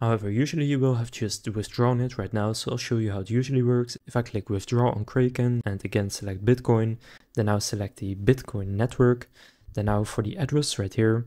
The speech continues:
I can click add withdrawal address. Then I can go to Coinbase. Now here I will do the same steps, so click transfer, then receive, then Bitcoin,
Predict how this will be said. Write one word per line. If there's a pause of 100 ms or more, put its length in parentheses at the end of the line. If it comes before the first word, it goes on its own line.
(200)
I
can
click
add
withdrawal
address. (380)
Then
I
can
go
to
Coinbase.
Now
here
I
will
do
the
same
steps,
so
click
transfer,
then
receive, (360)
then
Bitcoin,